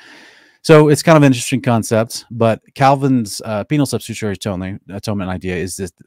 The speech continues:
punishment needed to be fulfilled for the sins of mankind, and Christ took that punishment. And there, in my opinion, are a, a host of problems with that whole theological and philosophical framework, uh, just from scriptural alone,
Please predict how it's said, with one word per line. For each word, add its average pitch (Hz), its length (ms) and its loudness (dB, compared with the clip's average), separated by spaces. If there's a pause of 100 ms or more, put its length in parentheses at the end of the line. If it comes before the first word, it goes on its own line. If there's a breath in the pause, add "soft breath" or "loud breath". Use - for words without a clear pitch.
(100)
punishment 156 520 -4 (380)
needed 104 320 -6
to - 80 -14
be 87 360 -10 (400)
fulfilled 82 560 -10 (520)
for 95 240 -6
the 87 80 -8
sins 95 240 -8
of 90 80 -6
mankind, 87 480 -8
and 90 100 -12
Christ 92 400 -4
took - 200 -10
that - 220 -8
punishment. 117 520 -4 (300 loud breath)
And 107 120 -2
there, 113 220 2
in 107 160 -6
my 113 160 2
opinion, 98 300 -6
are 92 240 -4
a, 80 100 -12 (460)
a 73 120 -14 (140)
host - 420 2
of 87 280 -10
problems 110 520 -6
with 95 140 -12
that 90 200 -6
whole 95 320 -6 (120)
theological 95 600 -6
and 85 120 -12
philosophical 90 500 -8
framework, 104 540 -6 (480 loud breath)
uh, 92 180 -4 (440)
just 104 340 -10
from 92 140 -10
scriptural 107 480 -4
alone, 85 280 -8